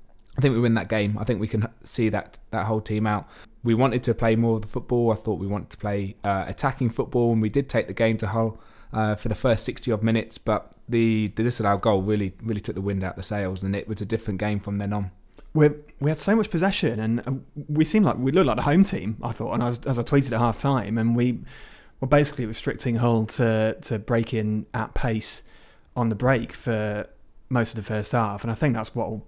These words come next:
Speaker 2: frustrate us most, is that Cocker will know there was a decent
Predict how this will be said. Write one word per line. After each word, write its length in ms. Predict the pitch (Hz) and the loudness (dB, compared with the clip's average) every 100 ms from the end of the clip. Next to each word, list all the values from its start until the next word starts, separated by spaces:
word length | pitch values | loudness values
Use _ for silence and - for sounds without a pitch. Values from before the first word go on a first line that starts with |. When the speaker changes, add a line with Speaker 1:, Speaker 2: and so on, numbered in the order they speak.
| - | -10
Speaker 2:
frustrate 420 | 127 - 123 104 | -10 -4 -2 -2
us 120 | 110 | 0
most, 400 | 123 139 95 - | 0 2 -2 -8
is 120 | 104 | -6
that 140 | 113 - | -6 -2
Cocker 240 | 139 127 | -2 0
will 120 | 113 | 2
know 300 | 113 127 117 | 4 4 4
there 140 | 110 110 | 0 -2
was 240 | 123 117 | -2 -2
a 40 | |
decent 500 | 107 120 113 110 107 | 0 0 0 -2 -4